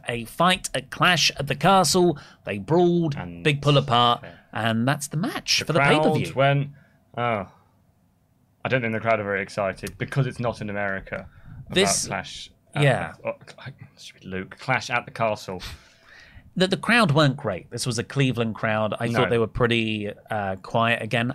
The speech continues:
Speaker 1: as was last week's.
Speaker 2: Yeah. So here's a question: because I haven't watched Raw week in, week out. Why are Asuka and Alexa Bliss a tag team?
Speaker 1: Because they were there.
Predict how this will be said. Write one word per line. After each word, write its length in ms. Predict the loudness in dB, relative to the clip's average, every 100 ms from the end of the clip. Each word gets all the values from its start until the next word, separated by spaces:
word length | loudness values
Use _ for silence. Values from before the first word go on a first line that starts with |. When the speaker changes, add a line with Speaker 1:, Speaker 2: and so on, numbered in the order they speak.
| 0
Speaker 1:
as 180 | 0 2
was 200 | 0 2
last 340 | 0 0 -6
week's. 420 | -14 -14 -10 -10 -10 _
Speaker 2:
Yeah. 480 | -4 2 4 4 0 -6
So 320 | -2 0 0 -2
here's 280 | -2 -2 -2
a 40 |
question: 520 | 0 -2 -2 -12 -12
because 300 | -12 -8 -6
I 100 | -2
haven't 360 | 0 0 -2 -4
watched 540 | -6 -6 -12 -20 _ -20 _ -20 -16
Raw 240 | -8 -4 -4
week 320 | -4 -8 -8
in, 100 | -8
week 260 | -8 -10 -12
out. 260 | -12 -16 -20 _ _ _ _ _ _ _ _ _ _
Why 360 | -2 0 2 2
are 240 | 2 2
Asuka 640 | 2 -2 -6 -4 2 2 2
and 220 | -4 -4
Alexa 280 | -4 -4 -4
Bliss 180 | -8 -8
a 40 |
tag 300 | -8 -10 -10
team? 240 | -14 -18 -18 -20 _ -20 -20 -20 -20 -14
Speaker 1:
Because 640 | -14 -12 -4 -2 0 -2
they 240 | -6 -8 -6
were 160 | -6
there. 420 | -8 -14 -14 -16